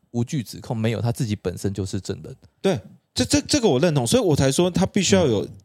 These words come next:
Speaker 2: 你在陈述的时候，你必须要有具体的人、时、地、事物嘛，
Speaker 1: 嗯。
Speaker 2: 这才可供检验嘛。
Speaker 1: 对啊，前后，呃，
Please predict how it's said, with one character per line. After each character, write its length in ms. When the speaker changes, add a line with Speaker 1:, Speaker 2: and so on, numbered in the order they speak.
Speaker 2:
你 240
在 140
陈 280
述 200
的 40
时 60
候， 80
你 80
必 180
须 120
要 80
有 80
具 220
体 220
的 120
人、 220
时、 220
地、 220
事 280
物 200
嘛， 140
Speaker 1:
嗯。 60
Speaker 2:
这 120
才 200
可 220
供 260
检 280
验 220
嘛。 220
Speaker 1:
对 100
啊， 80
前 300
后， 500
呃， 380